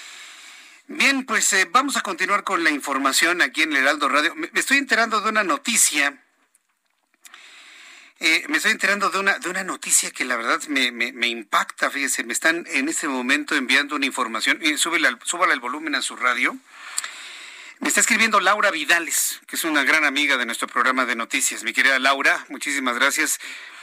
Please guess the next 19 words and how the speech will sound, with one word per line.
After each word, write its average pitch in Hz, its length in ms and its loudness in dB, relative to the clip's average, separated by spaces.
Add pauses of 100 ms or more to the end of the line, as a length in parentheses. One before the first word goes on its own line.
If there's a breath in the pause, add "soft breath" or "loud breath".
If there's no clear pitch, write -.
(100)
Aquí 127 200 0
nadie 175 200 2
se 160 120 0
rinde. 147 460 -2 (100)
¿Se, - 320 -10
se - 120 -2
acuerda 147 200 4
que 151 80 -2
hemos 147 160 -4
platicado 131 400 0
de 127 60 4
Aquí - 160 -2
nadie 127 240 0
se 131 140 0
rinde, 180 520 0
que 131 140 -6
es 117 160 -8
una 123 180 -6
organización 123 720 0